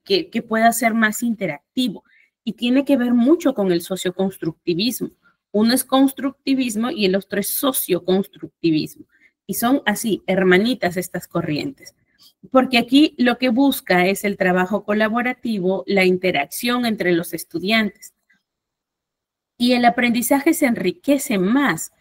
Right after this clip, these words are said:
¿Por qué? Porque yo puedo saber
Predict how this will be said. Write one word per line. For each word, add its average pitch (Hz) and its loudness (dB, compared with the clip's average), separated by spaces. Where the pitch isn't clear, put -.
¿Por 285 2
qué? 302 -6
Porque 262 0
yo 202 -2
puedo 285 4
saber 214 -2